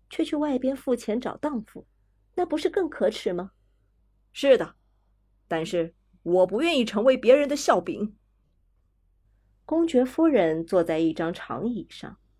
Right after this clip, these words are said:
Speaker 1: 她慢慢地将腿上的袜子翻转着脱下去，像蛇脱皮一样。她粉红色的腿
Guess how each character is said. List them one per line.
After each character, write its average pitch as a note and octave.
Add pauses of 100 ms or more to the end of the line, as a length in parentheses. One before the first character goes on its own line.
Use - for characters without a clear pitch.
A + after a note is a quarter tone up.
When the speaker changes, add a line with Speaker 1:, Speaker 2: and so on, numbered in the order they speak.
(420)
Speaker 1:
她 -
慢 E3+
慢 F#3+
地 D3 (160)
将 A3+
腿 D#3
上 A#3
的 G#3+
袜 C#4
子 -
翻 D4+
转 F3+
着 -
脱 C4+
下 B3+
去， - (420)
像 C#4+
蛇 G3+
脱 C#4
皮 -
一 A#3+
样。 - (1000)
她 -
粉 D#3+
红 D#3+
色 G3+
的 G3
腿 D3